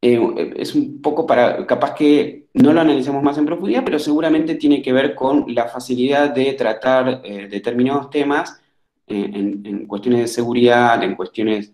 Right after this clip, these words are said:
de, de preservación de las construcciones. Pero bueno, eso no, no, no profundizamos, pero sí bien encontramos esa relación.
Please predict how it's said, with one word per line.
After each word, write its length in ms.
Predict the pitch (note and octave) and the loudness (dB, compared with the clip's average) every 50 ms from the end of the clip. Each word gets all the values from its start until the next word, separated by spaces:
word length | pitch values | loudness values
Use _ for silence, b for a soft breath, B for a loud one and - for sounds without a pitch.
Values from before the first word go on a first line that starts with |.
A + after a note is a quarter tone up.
| _ _ _ _ _ _ _ _ _ _ | _ _ _ _ _ _ _ _ _ _
de, 720 | - - - F#2 F#2 F2 - - - - - - _ _ _ _ _ _ - | -20 -16 -14 -12 -12 -12 -14 -20 -20 -20 -20 -20 _ _ _ _ _ _ -20
de 180 | _ - - - | _ -10 -10 -8
preservación 540 | - - G2 - G#2 F#2+ F#2+ F#2+ - - A2 | -8 -8 -8 -6 -4 -2 -2 -2 -2 -2 -2
de 60 | G#2+ | -2
las 100 | G#2 - | -2 -2
construcciones. 800 | G2+ G#2 - - - - - - - - - - - - - _ _ _ | -6 -12 -14 -12 -12 -12 -10 -10 -10 -10 -12 -12 -18 -20 -20 _ _ _
Pero 160 | _ G2 F#2+ G#2+ | _ 0 2 4
bueno, 260 | A2 F#2 - - - - | 4 2 2 -2 -6 -10
eso 180 | A2+ A#2 B2+ | -2 2 4
no, 160 | B2 B2 A2+ | 6 6 4
no, 220 | - - A#2+ A2 F#2+ | 4 0 -2 -4 -4
no 400 | - - - - G#2+ A#2+ A#2+ A#2 | -6 -8 -10 -8 -4 -4 -2 0
profundizamos, 680 | B2+ C3 B2+ C3 B2 A#2+ A#2+ B2 B2+ C#3 D3 D3 D3 | 0 -2 0 0 0 0 2 2 2 2 2 0 2
pero 180 | - C3 A2 A2+ | 0 2 2 2
sí 140 | A2+ - B2+ | 2 0 2
bien 180 | C3 B2 G#2+ | 2 2 2
encontramos 500 | F#2 G#2+ A2+ G#2+ G#2+ A#2+ B2 B2 B2 B2 B2 | 2 0 0 -2 0 0 0 0 -2 -4 -8
esa 180 | - - - | -10 -10 -10
relación. 420 | - - - - - - - _ | -10 -10 -12 -10 -12 -14 -16 _